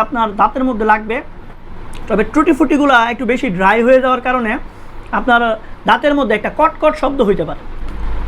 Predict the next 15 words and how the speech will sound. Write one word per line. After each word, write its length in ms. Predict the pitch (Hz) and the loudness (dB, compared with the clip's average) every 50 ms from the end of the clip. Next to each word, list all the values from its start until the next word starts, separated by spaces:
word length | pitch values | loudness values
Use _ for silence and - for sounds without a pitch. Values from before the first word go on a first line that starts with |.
| - - - | -4 -4 -4
বিস্কুটটা 300 | 226 - 302 269 302 - - | -2 -2 0 0 0 2 2
খুবই 180 | 285 294 302 269 - | 4 4 4 4 4
পাতলা 260 | 233 - - 170 143 - - - - - - - - - - - - - - - - - - - - - - - - - - - 196 | 2 0 -2 -6 -8 -8 -10 -12 -10 -10 -10 -10 -10 -8 -8 -6 -6 -8 -8 -10 -8 -8 -8 -8 -8 -8 -8 -8 -8 -8 -4 -2 0
এবং 100 | 196 220 214 | 0 0 2
খুবই 160 | 226 285 294 262 208 | 2 2 2 4 4
ভঙ্গুর 320 | 247 262 269 294 285 294 285 | 4 6 6 6 4 4 2
একটা 120 | 294 294 262 | 2 0 0
বিস্কিট, 340 | 294 269 - - 302 302 294 - - - - - - - - - - - - - - - - | 0 0 -2 0 0 0 -2 -2 -6 -8 -8 -8 -8 -10 -10 -10 -12 -10 -10 -10 -10 -6 -6
খুব 120 | 392 339 - | -6 -2 2
সহজেই 320 | 311 320 311 302 254 285 254 | 4 6 6 6 4 2 0
ভেঙে 180 | 214 202 196 190 | 0 0 0 -2
যাচ্ছে। 220 | 170 165 - - - 147 - - - | -2 -4 -4 -8 -10 -10 -10 -10 -8
বিশ 120 | 311 285 - - | -8 -8 -4 -2
টাকার 240 | 339 330 370 330 320 320 | -2 0 0 0 0 0
মধ্যে 240 | 311 302 302 302 294 | 0 0 0 2 2